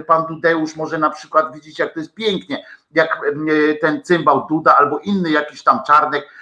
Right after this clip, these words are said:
m, wysupła ze swojej ciężko zarobionych, m, czy tam ukradzionych pieniędzy, m, pięćset złotych, rozumiesz,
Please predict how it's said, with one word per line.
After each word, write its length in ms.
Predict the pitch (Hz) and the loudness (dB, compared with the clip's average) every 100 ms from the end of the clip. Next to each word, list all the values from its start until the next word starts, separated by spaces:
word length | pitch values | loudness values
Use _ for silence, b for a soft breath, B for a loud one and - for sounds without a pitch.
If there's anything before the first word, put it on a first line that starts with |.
| B | B
m, 200 | 151 143 143 | -4 -2 -2
wysupła 460 | 143 202 214 165 | -2 -2 0 0
ze 140 | 147 139 | 0 -2
swojej 360 | - 175 156 | -2 0 0
ciężko 480 | 135 160 160 156 147 | -2 -8 -6 -4 -2
zarobionych, 560 | 131 139 120 151 151 143 - B B | 0 0 0 -4 -4 -6 -12 B B
m, 60 | 147 143 139 | -2 0 -2
czy 80 | - | -2
tam 180 | 147 147 | -2 0
ukradzionych 580 | 135 143 160 165 151 - | 0 0 2 0 -2 -4
pieniędzy, 500 | 131 139 151 139 135 B B | -2 0 -2 -4 -8 B B
m, 60 | 170 151 147 143 143 - | -2 4 6 6 4 -4
pięćset 400 | 208 202 170 143 | -6 -4 -2 -4
złotych, 400 | 131 147 160 151 | -2 -4 -4 -4
rozumiesz, 320 | 143 120 160 | -4 -6 -6